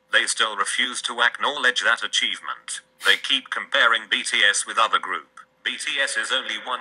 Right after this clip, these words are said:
year younger, only has one Daesang, and this other group is one year older,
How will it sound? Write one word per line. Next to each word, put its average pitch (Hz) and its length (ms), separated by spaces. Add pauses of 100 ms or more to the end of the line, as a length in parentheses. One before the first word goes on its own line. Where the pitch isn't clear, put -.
year 101 180
younger, 117 720
only 127 280
has 123 220
one 110 260
Daesang, 87 500 (340)
and 101 160
this 95 180
other 110 200
group 113 300
is 101 240
one 123 160 (140)
year 110 200
older, - 460